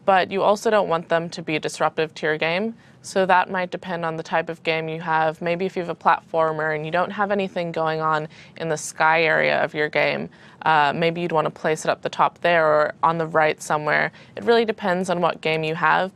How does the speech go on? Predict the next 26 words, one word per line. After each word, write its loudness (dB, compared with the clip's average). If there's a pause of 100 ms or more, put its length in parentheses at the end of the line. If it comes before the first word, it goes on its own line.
but 0
you -6
wanna -2
make -2
sure 0
that, 0 (460)
uh, 2
your 0
ads 2
aren't 0
disrupting -2
your -2
experience. -4
Otherwise, 0
that 0
might, -2
you -6
know, -2 (260)
just -12
negatively 0
impact -4
your -2
game -2
as -8
a -6
whole. 0